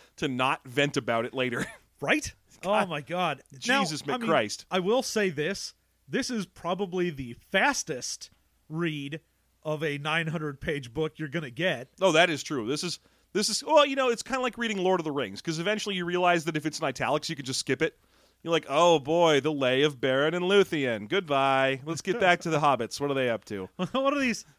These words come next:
Speaker 2: what are these short guys doing?
Speaker 1: Yeah, <laughs> so talk about them. Not yet another poem about ancient humans and elves. I'm, I'm all set, thank you.
Speaker 2: <laughs>
Speaker 1: But in this, it's just, here's forty pages of the same chart. <laughs>
Speaker 2: Oh, yeah. I mean, everything in this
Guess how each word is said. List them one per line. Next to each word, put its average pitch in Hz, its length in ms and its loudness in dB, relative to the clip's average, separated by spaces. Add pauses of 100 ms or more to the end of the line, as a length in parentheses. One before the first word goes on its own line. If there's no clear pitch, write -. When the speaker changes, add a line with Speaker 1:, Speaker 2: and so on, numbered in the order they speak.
(120)
Speaker 2:
what 269 140 -4
are - 20 0
these 233 120 2
short 202 280 -2
guys 151 240 0
doing? 131 300 -6
Speaker 1:
Yeah, 143 300 2
<laughs> - 60 -20
so 208 260 -4
talk 190 260 2
about 165 160 2
them. 131 220 -2 (320)
Not 196 220 0
yet 175 200 2
another 180 260 2
poem 165 300 2
about 143 240 2
ancient 151 380 -2
humans 143 420 -2
and 135 140 0
elves. 117 420 0
I'm, 156 200 0
I'm 151 180 -2
all 165 120 4
set, 143 340 -2
thank 131 260 -4
you. 107 140 -4 (100)
Speaker 2:
<laughs> - 0 - (520)
Speaker 1:
But 180 120 0
in 180 100 0
this, 240 260 2
it's 180 180 -2
just, - 320 -2 (340)
here's 180 400 -2 (500)
forty 143 300 -4
pages 190 420 2
of 208 120 2
the 208 80 -2
same 160 340 -2
chart. 247 460 4
<laughs> - 40 -20 (180)
Speaker 2:
Oh, 175 180 2
yeah. 147 320 0 (440)
I 196 120 -8
mean, 202 340 -4 (160)
everything 170 800 0
in 160 180 -6
this 139 340 -10